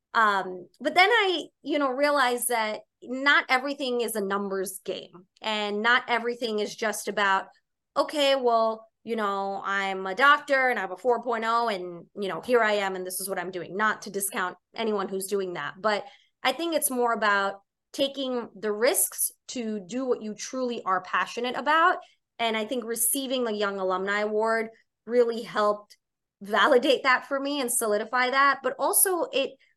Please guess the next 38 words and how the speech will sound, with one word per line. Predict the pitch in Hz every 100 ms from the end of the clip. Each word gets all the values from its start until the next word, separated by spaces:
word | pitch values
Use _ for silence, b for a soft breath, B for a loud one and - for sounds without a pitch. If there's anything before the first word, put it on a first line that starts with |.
| -
provides | 320 285 302 294 -
hope | - 240 285 285 -
to, | 277 254 247 233 -
I | 233
think, | 240 277 269 262
especially | 233 269 262 262 247
the | 220
younger | 208 214 226 214
generations | 214 202 254 403 254 202
or | 190
kids | 185 247 214
who | - 233
are | 220 208 196 B B -
looking | 269 330 320
to | 269
go | 226 214
to | 208
school | - 226 208
or | 208 196
already | 190 185 233 285 262
in, | 208 196 190 -
in | 202
school | 190 - 208 190 190
at | 190 190
B |
U | 202 202
or | 185 180
anywhere, | 214 311 320 202 185 185
that | 196 190 190 B B _ _ _
you | - 226
don't | 285 294
have | - 269 285
to | -
necessarily | 233 226 214 233 220 208
follow | 202 208 202 208 202 190 190 -
a | 220
traditional | 214 254 208 196 214 202 196 196 -
path. | 208 180 254